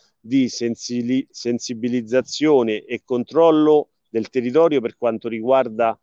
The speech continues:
eh, l'agricoltura. Noi viviamo di agricoltura. Eh, come sai, l'agricoltura va aiutata, no?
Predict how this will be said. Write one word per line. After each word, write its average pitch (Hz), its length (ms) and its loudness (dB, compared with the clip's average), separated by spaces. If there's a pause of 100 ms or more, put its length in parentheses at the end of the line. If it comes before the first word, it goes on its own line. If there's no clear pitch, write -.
(340)
eh, 104 340 -2
l'agricoltura. 117 500 -4 (1040)
Noi 147 160 2
viviamo 139 420 2
di 120 100 0
agricoltura. 110 760 -4 (420)
Eh, 104 720 -6
come 127 300 2
sai, 135 640 0 (400)
l'agricoltura 117 720 -2
va 113 160 0
aiutata, 110 680 0
no? 131 300 0